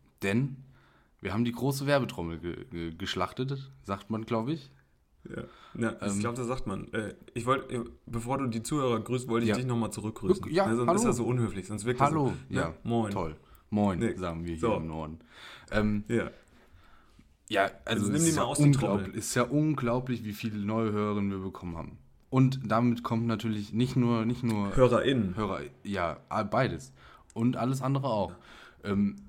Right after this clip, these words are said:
Speaker 1: und damit kommt natürlich nicht nur Lob, möchte man sagen.
Speaker 2: Nee.
Speaker 1: Und dann
Speaker 2: Gruß
Speaker 1: möchte
Speaker 2: geht auch noch raus an die Gänsefarm.
Speaker 1: Und dann möchte ich
Speaker 2: War echt
Speaker 1: direkt
Speaker 2: cool,
Speaker 1: mal
Speaker 2: dass ihr auch
Speaker 1: ansetzen.
Speaker 2: reingehört habt. War ganz große Klasse,
Speaker 1: Shoutouts.
Speaker 2: wirklich.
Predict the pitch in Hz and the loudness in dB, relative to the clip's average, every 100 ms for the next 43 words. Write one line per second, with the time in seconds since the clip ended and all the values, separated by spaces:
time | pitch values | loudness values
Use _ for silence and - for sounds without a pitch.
0 | - 113 107 - - 101 107 - 123 117 | -2 0 0 -6 0 2 2 0 -2 0
1 | 110 107 117 151 147 151 120 - - - | -2 0 2 4 4 4 2 -2 -16 -8
2 | 98 90 - 82 82 - - - - - | -6 -4 -6 -6 -8 -10 -14 -18 -20 -20
3 | - - _ - - - _ _ - 110 | -20 -20 _ -20 -20 -20 _ _ -4 -2
4 | 98 95 - 120 127 135 135 139 117 123 | -2 -10 -4 2 6 6 4 2 0 0
5 | 117 117 120 107 113 127 123 120 113 135 | 0 2 2 4 2 4 2 4 2 2
6 | - - - 123 120 123 135 127 127 110 | -4 -16 0 4 6 4 2 0 0 0
7 | 113 135 135 120 113 110 110 101 101 131 | 0 0 2 2 4 2 2 -2 0 0
8 | 131 95 - - - - - - - - | 0 -4 -8 -18 -18 -18 -18 -18 -12 -12
9 | - - - - _ _ - 120 107 139 | -12 -20 -20 -20 _ _ -2 0 6 6
10 | 165 - 127 131 123 127 123 104 101 107 | 6 6 6 6 4 2 2 2 0 -2
11 | 101 - | -4 -8